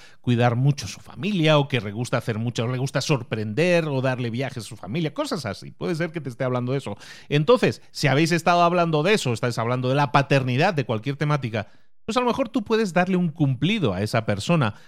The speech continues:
simplemente complementando o acotando lo que esa persona te está diciendo y decirle algo como, "Uf, parece que tus hijos tienen mucha suerte de tenerte como padre o de tenerte como madre". Lo que estás haciendo en ese contexto no solo es decirle, "Te he estado escuchando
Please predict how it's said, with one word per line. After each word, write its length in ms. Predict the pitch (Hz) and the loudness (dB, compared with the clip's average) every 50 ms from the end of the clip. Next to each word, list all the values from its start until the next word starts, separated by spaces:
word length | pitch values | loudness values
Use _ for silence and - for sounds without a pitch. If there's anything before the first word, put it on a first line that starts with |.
| - - | -20 -12
simplemente 500 | - - 196 196 196 175 175 165 180 165 | -8 -4 -2 0 0 0 0 -2 -2 2
complementando 1000 | - 151 135 135 120 127 120 117 113 110 107 104 139 156 156 147 123 110 113 - - - - - | 4 4 4 4 2 0 0 0 0 -2 -2 0 0 0 0 0 -2 -2 -4 -6 -10 -20 -14 -6
o 180 | - 123 123 | -2 2 2
acotando 600 | 120 123 - - 123 107 - 147 175 202 165 127 | 2 2 0 -2 -4 -2 0 0 0 0 0 -2
lo 100 | 104 98 | -2 -2
que 60 | 101 | -4
esa 160 | 107 - 113 - | -4 -4 -4 -4
persona 340 | 104 95 - 135 123 92 | -4 -4 -4 -4 -4 -6
te 80 | - 78 | -6 -8
está 140 | - - 107 | -8 -4 -4
diciendo 400 | 120 123 - 139 120 113 143 165 | -4 -2 -2 -4 -4 -4 -4 -4
y 60 | 143 | -6
decirle 280 | 107 - 139 135 139 135 | -6 -4 -4 -2 0 0
algo 220 | 139 135 135 123 | 0 0 -2 -2
como, 260 | 131 120 113 101 - - | -4 -4 -4 -4 -6 -8
"Uf, 440 | 101 104 - - - - - - - - | -10 -12 -12 -12 -16 -18 -18 -20 -12 -8
parece 760 | - 117 107 104 104 110 123 160 175 160 208 214 202 - - | -4 -4 -2 -2 -2 0 0 0 0 0 -2 -4 -4 -6 -4
que 200 | - 127 120 113 | -2 -2 -2 -2
tus 360 | 107 - 117 107 101 - - - - | -2 -6 -6 -6 -6 -8 -12 -14 -8
hijos 440 | - 180 175 - - 113 101 90 - | -4 -4 -4 -4 -4 -6 -8 -8 -6
tienen 240 | - 113 107 107 98 | -6 -4 -2 -2 -2
mucha 480 | 95 104 113 120 131 143 131 - 95 85 | -2 -2 0 0 0 0 0 -2 -4 -8
suerte 460 | - - 101 101 98 - 101 98 - - - - - - - | -6 -6 -6 -6 -6 -6 -8 -8 -8 -12 -18 -20 -20 -16 -8
de 120 | - 107 101 | -6 -6 -4
tenerte 380 | - 92 87 101 101 - 110 | -4 -6 -6 -6 -6 -6 -8
como 280 | - 98 87 80 76 - | -8 -6 -8 -8 -4 0
padre 340 | 110 117 123 113 101 95 85 | 2 2 2 2 0 -2 -4
o 100 | 90 90 | -6 -6
de 80 | 92 | -8
tenerte 460 | - - 92 101 110 98 - - - | -8 -6 -4 -4 -4 -4 -6 -8 -12
como 240 | - - 76 76 73 | -12 -12 -12 -12 -12
madre". 420 | 80 80 71 64 62 64 - - - - - - - | -14 -14 -16 -16 -16 -18 -18 -18 -20 -20 -20 -8 -2
Lo 180 | 123 131 127 107 | 0 0 0 0
que 80 | 123 | -2
estás 320 | 123 - - 147 156 156 - | -4 0 2 2 2 4 4
haciendo 480 | 139 127 - 156 170 185 170 135 104 | 2 2 2 0 0 0 0 0 -2
en 60 | 98 | -2
ese 200 | 104 104 - 117 | -4 -4 -4 -4
contexto 560 | - 123 120 120 - 151 139 - - 113 104 - - - - - - | -2 -2 -2 -2 -2 -4 -4 -4 -6 -6 -6 -6 -10 -16 -20 -14 -6
no 180 | 123 135 175 208 | -2 -2 0 0
solo 340 | - - 214 202 190 185 175 | 0 0 2 2 4 4 2
es 120 | 156 135 | 2 2
decirle, 420 | 156 139 - 170 165 139 120 107 | 2 0 0 0 -2 -2 -2 -4
"Te 220 | - - - 127 131 | -4 -2 0 2 2
he 20 | |
estado 320 | 127 123 - 139 123 123 120 | 2 0 2 2 2 2 2
escuchando 640 | 117 - - 113 - - 139 139 139 123 104 | 0 -2 -6 -4 2 2 4 4 4 2 -2